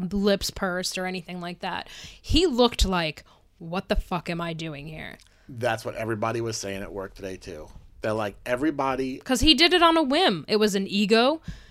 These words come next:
Speaker 1: which is what I think a lot of his business dealings, like, he goes on ego, like, what will make him puff up, what will make him look good.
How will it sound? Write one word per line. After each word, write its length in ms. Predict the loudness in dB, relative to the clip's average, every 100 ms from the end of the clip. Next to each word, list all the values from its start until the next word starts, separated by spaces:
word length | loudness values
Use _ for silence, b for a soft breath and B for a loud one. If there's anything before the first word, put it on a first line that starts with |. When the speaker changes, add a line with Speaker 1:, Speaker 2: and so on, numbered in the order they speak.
| B -10
Speaker 1:
which 260 | 0 2 2
is 120 | 0
what 300 | 0 0 2
I 120 | 0
think 300 | 0 -2 -4 -4
a 80 | -6
lot 280 | -2 -2 -2
of 60 |
his 120 | -4 -4
business 380 | -4 -4 -6
dealings, 500 | -4 -2 -2 -4 -6 -6
like, 160 | -6
he 100 | -2
goes 400 | -2 2 2 2
on 260 | 2 0 0
ego, 480 | -2 -2 0 0 0
like, 360 | -2 -2 -2 -2
what 180 | -2 -2
will 80 | -2
make 260 | -2 -2
him 220 | -2 -4
puff 260 | 0 -2 2
up, 220 | 0 2
what 100 | -2
will 80 | -4
make 240 | -4 -6 -8
him 100 | -8
look 200 | -10 -8
good. 260 | -6 -6